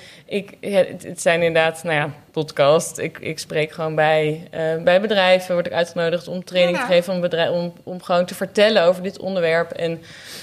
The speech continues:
Speaker 1: ehm, dat gaat echt van A D E Green, zeg maar,
Speaker 2: Mhm.
Speaker 1: tot hele corporate events van de U N Global Compact, om maar even breed
Speaker 2: Ja.
Speaker 1: te zeggen. Maar, ehm, ja, ik, ik ben gewoon, ik geloof echt in, in, ehm,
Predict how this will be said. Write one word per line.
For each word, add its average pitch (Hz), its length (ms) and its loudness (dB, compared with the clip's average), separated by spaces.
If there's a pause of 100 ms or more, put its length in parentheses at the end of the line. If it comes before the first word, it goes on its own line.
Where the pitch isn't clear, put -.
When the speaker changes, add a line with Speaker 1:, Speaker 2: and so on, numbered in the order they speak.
(160)
Speaker 1:
ehm, 160 640 -2
dat 175 220 0
gaat 175 200 0
echt 170 180 -2
van 170 200 0
A 190 140 0
D 180 40 -2
E 175 260 4
Green, 202 320 2
zeg 294 180 2
maar, 247 320 4
Speaker 2:
Mhm. 285 80 -4
Speaker 1:
tot 254 340 2
hele 240 360 2
corporate 240 480 2
events 220 540 0
van 202 200 2
de 202 60 -2
U 190 200 0
N 180 40 0
Global 175 220 4
Compact, - 500 -6
om 160 160 -10
maar 151 200 0
even 151 280 -6
breed 151 260 0
Speaker 2:
Ja. 156 100 0
Speaker 1:
te 156 60 -4
zeggen. 147 320 -2
Maar, 185 300 0 (420)
ehm, 175 560 2 (420)
ja, - 160 -2 (180)
ik, - 240 -2 (120)
ik 185 240 -6
ben 220 240 2
gewoon, 226 380 2
ik - 340 -4
geloof 262 460 4
echt 262 320 2
in, 208 340 -2
in, 196 420 -2
ehm, 175 560 2